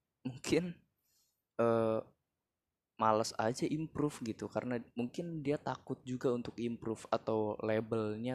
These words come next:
takut untuk mengimprove si artis ini. Misalkan si artis ini sebenarnya mau improve, tapi labelnya bilang, "Hmm, jangan deh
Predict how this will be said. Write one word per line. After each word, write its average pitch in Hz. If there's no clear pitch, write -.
takut 117
untuk 110
mengimprove 110
si -
artis 107
ini. 101
Misalkan 120
si 110
artis 117
ini 127
sebenarnya 120
mau 110
improve, 101
tapi 120
labelnya 107
bilang, 110
"Hmm, 113
jangan 151
deh 123